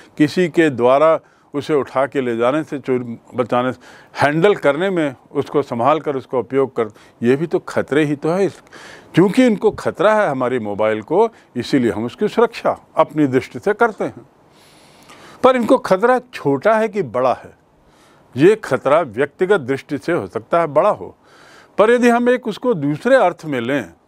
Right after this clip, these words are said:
तो ऐसी चीज़ की सुरक्षा का प्रावधान करना संभव नहीं है।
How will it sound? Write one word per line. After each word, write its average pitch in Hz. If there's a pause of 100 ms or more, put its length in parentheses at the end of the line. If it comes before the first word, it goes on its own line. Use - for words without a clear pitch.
(1200)
तो 254 (160)
ऐसी 151
चीज़ 214 (120)
की 226
सुरक्षा 160
का 165
प्रावधान 120
करना 117
संभव 101
नहीं 87
है। -